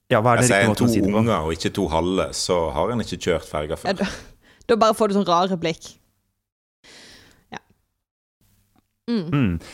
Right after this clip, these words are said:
Speaker 1: Men, eh, Morten, eh, altså, inn mot, eh, inn mot ferje som går om tre minutter,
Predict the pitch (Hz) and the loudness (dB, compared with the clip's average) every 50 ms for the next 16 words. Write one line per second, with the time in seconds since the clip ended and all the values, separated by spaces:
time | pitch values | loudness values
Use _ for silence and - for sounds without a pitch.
0 | - - 165 202 240 247 - - - 175 185 202 208 214 214 214 214 208 208 214 | -2 0 2 2 2 0 -4 -2 0 0 2 2 2 0 2 2 2 0 0 -2
1 | - - _ _ _ _ _ _ _ _ _ _ _ _ _ - - - - _ | -6 -12 _ _ _ _ _ _ _ _ _ _ _ _ _ -20 -20 -20 -20 _
2 | - - 147 156 - - 131 131 135 135 - - _ _ _ _ _ _ _ _ | -4 -2 0 0 2 2 2 2 2 2 -2 -6 _ _ _ _ _ _ _ _
3 | _ _ _ _ _ _ _ _ _ _ - - 95 - - 123 120 117 117 117 | _ _ _ _ _ _ _ _ _ _ -14 -10 -6 -2 0 0 2 2 2 2
4 | 117 120 - - - - - - - - - - - 147 131 170 156 - - - | 0 -2 -6 -10 -14 -20 -20 -18 -16 -14 -6 -2 0 2 2 2 0 -2 -8 -18
5 | - - - - - - _ - 143 135 147 151 147 139 117 110 123 - - - | -20 -20 -20 -20 -20 -10 _ 0 2 2 4 4 4 2 2 2 0 -2 -2 -6
6 | - - - - - - - - 123 123 123 120 120 117 113 113 117 117 117 117 | -8 -8 -8 -10 -16 -10 -4 0 0 2 2 2 2 2 0 0 0 0 0 0
7 | 117 110 - - 127 123 123 127 131 131 120 107 113 123 - - - 131 113 92 | -2 -2 0 0 2 2 2 4 4 2 2 2 0 -2 -2 -2 -2 -2 -2 0
8 | 92 101 95 113 107 110 107 - 101 98 101 107 104 - 113 107 104 - 110 98 | 0 0 0 2 0 0 2 2 4 4 4 4 2 2 0 -2 -2 0 -2 0
9 | 90 95 98 92 92 - 101 98 92 - | 0 0 -2 -2 -2 0 0 0 0 -2